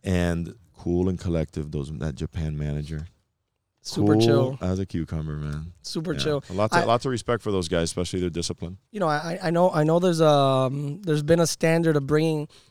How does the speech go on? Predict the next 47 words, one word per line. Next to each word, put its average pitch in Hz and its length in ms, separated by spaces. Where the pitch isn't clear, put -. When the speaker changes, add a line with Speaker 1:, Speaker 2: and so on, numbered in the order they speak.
Speaker 2:
these 151 160
Japanese 156 460
players 156 400
here. 160 340
How 151 60
about 170 180
bringing 175 220
that 175 80
guy 165 160
to 156 80
manage 147 340
a 135 60
team 190 240
here? 131 200
Why 160 160
the 196 80
hell 180 160
not? 180 260
Speaker 1:
We're 85 60
gonna 82 120
have 87 120
to 95 60
have 87 100
a - 20
Speaker 2:
That 151 100
guy 185 80
looks 185 180
like 185 120
he 175 60
Speaker 1:
translator. 180 120
Speaker 2:
knows 190 80
what 190 80
he's 156 140
doing. 175 340
Speaker 1:
<laughs> - 280
I, - 140
he 127 100
definitely 127 460
Speaker 2:
Tran-, 123 40
Speaker 1:
knows 127 220
what 123 80
he's 104 80
Speaker 2:
translate 120 180
Speaker 1:
doing. 107 180
Speaker 2:
everything. 85 200
Speaker 1:
But, 82 220
um, 76 500